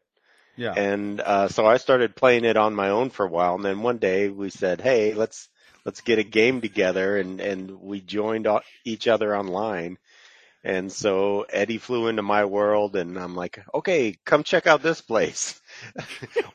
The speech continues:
Speaker 2: Or maybe we started in your world, and, and, and,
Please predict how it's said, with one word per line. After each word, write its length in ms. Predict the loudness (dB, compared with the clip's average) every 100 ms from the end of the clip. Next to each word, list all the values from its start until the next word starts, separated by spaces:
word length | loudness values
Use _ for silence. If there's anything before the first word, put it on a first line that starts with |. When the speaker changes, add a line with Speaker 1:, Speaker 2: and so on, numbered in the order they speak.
| -4 4
Speaker 2:
Or 180 | 6
maybe 260 | 6 4 4
we 160 | -2 -4
started 380 | 4 4 4 2
in 140 | 0
your 200 | 0 0
world, 420 | 0 0 0 -2
and, 200 | -4 -6
and, 300 | -6 -6 -8 -18 _ _ -4
and, 300 | -4 -4